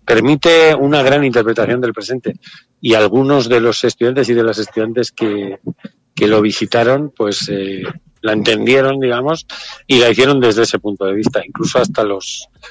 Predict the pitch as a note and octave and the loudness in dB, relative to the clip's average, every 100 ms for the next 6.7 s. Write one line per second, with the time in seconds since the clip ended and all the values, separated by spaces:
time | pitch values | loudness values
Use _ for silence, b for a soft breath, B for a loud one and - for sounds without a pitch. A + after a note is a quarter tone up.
0 | B B _ G#2 - A2 G2+ - B2+ G#2+ | B B _ -8 0 0 0 2 2 2
1 | C3 C3 B2 B2 A2 A#2+ A2 G#2+ A2+ A#2 | 4 4 4 2 2 2 0 -2 -2 0
2 | B2+ - _ _ _ _ _ _ - G#2+ | -2 -4 _ _ _ _ _ _ -4 -2
3 | F#2+ F#2 - - G#2+ A2+ A#2+ A#2 A2 A2+ | -2 -4 -8 -6 2 4 4 2 2 2
4 | B2 B2 A#2+ A2+ A#2 A2+ A#2+ B2 A#2+ B2+ | 4 2 2 2 2 2 2 0 0 0
5 | B2+ A#2+ A2 G#2+ G2+ A2 F#2+ G#2+ A#2 B2 | 0 -2 -2 -2 -2 -2 -2 0 0 0
6 | G2+ G2+ G2+ G#2+ G#2 G#2 | -4 -6 -8 -10 -12 -16